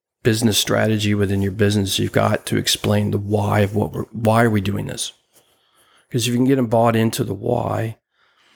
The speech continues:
they're gonna be more engaging, more con-,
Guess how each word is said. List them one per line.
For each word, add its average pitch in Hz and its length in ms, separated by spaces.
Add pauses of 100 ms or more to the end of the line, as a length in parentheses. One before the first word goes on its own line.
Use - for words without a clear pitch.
(440)
they're 131 120
gonna 123 160
be 120 140
more 117 240
engaging, 107 600
more 101 420 (160)
con-, 101 140